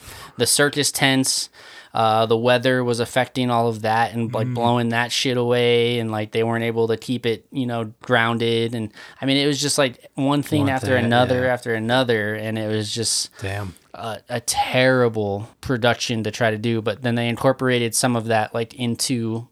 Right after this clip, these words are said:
Speaker 1: the actual movie of just, like, this guy's down on his luck, and, you know, he fumbles over everything, which is where the
Speaker 2: Oh, was
Speaker 1: humor
Speaker 2: that
Speaker 1: comes
Speaker 2: not,
Speaker 1: from,
Speaker 2: was
Speaker 1: and
Speaker 2: that not originally,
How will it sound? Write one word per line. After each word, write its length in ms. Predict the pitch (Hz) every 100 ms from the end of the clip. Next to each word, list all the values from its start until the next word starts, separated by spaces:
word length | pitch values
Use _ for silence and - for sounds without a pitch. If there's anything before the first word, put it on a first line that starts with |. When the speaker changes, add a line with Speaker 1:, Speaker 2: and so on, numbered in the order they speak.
| -
Speaker 1:
the 80 |
actual 340 | 113 110 - 110
movie 460 | 110 113 113 110
of 160 | 104 104
just, 220 | 107 -
like, 280 | 107 101 -
this 140 | 123
guy's 260 | - 117 113
down 300 | 110 107 117
on 100 | 120
his 160 | 127 120
luck, 400 | 143 123 - -
and, 360 | 98 101 113 _
you 220 | 101 107
know, 160 | 110
he 180 | 101 120
fumbles 480 | 113 120 123 131 123
over 240 | 131 131 131
everything, 600 | 143 143 123 117 107 104
which 140 | 101
is 120 | 110
where 140 | 113 113
the 80 |
Speaker 2:
Oh, 140 | 127 131
was 120 | 175
Speaker 1:
humor 140 | 185
Speaker 2:
that 140 | - 120
Speaker 1:
comes 80 | 117
Speaker 2:
not, 260 | 120 110
Speaker 1:
from, 400 | 123 120 117 110
Speaker 2:
was 180 | 113 113
Speaker 1:
and 60 | 123
Speaker 2:
that 100 | 127
not 180 | 123
originally, 680 | 120 110 117 117 123 117 113